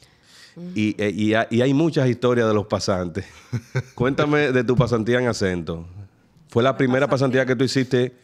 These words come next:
Speaker 2: en tu vida?
Speaker 1: Fue la segunda. Yo comencé en onu. Oye, tú.
Speaker 2: En la, en onu.
Speaker 1: <laughs> Tú ves, yo pensaba que yo
Speaker 2: ¿De
Speaker 1: quería
Speaker 2: verdad?
Speaker 1: ser corporativa.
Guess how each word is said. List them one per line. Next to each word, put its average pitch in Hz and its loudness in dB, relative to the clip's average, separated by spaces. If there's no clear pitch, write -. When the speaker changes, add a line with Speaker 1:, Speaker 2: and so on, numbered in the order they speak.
Speaker 2:
en 107 -2
tu 110 4
vida? 90 0
Speaker 1:
Fue 202 -4
la 214 2
segunda. 175 -6
Yo 175 -8
comencé 208 -6
en 180 -10
onu. 165 -6
Oye, 180 -8
tú. 165 -12
Speaker 2:
En 98 0
la, 98 -2
en 98 -4
onu. 139 0
Speaker 1:
<laughs> - -10
Tú 214 -8
ves, 240 0
yo 233 -2
pensaba 226 0
que 202 -8
yo 190 -4
Speaker 2:
¿De 196 -6
Speaker 1:
quería 202 -4
Speaker 2:
verdad? 202 -6
Speaker 1:
ser 196 -6
corporativa. 185 -6